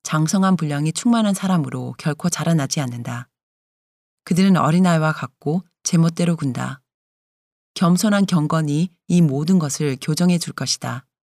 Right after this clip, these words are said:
순결한 신앙은 어린아이와 같은 방종의 특징을 소유하지 않는다. 그것은 최고도로 명예롭다. 그러므로 그리스도의 군사로 응모된 자들은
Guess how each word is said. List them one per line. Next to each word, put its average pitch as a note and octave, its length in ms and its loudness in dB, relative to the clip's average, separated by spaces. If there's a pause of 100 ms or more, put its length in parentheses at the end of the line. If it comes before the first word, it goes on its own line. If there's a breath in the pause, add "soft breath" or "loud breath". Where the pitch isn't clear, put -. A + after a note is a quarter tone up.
(640)
순결한 A3 440 2
신앙은 G3 580 0 (320)
어린아이와 E3+ 580 2
같은 D3 500 -2
방종의 D#3+ 460 0
특징을 D#3 580 -2
소유하지 F#3 460 0
않는다. B2 480 -6 (920)
그것은 F3+ 540 2
최고도로 F3+ 640 -2
명예롭다. C#3+ 800 -2 (1300)
그러므로 G3+ 360 2
그리스도의 G3+ 540 2
군사로 D#3+ 800 0
응모된 G3 440 4
자들은 D3 460 -4